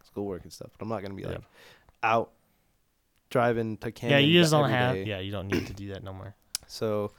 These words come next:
Speaker 1: there's that, but I might, I might start going in the mornings, but I don't know. We'll see.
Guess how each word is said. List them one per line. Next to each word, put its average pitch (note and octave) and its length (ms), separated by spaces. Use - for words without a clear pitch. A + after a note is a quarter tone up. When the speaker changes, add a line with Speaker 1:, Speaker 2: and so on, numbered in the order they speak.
Speaker 1:
there's C3+ 200
that, C3 220
but A2 80
I A2+ 60
might, B2 240
I A#2+ 60
might D3 260
start A2 220
going G#2 180
in F2+ 60
the E2+ 60
mornings, E2+ 440
but F#2 120
I F2+ 60
don't E2 160
know. D#2+ 200
We'll F2+ 140
see. - 260